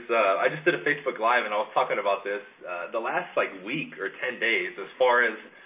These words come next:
shit happening that's completely out of my control that could go wrong has been happening. But from the outside perspective,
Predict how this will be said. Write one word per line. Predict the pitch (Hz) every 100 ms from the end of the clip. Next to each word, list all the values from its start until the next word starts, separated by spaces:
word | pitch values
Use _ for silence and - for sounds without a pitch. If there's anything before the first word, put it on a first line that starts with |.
| - - - _ _ _ - 160
shit | 165
happening | - 131 - 139 147 147 123
that's | 92 -
completely | - 135 120
out | 104 107
of | 101
my | 98
control | 87 - 98 98 113
that | - -
could | 113
go | 98 85
wrong | 87 95 107 120
has | 110 98
been |
happening. | 82 95 - 120 117 131 - - - -
But | 107 -
from | 113 98
the | 101 -
outside | 117 117 127 113
perspective, | 107 - - 117 117 - 87 87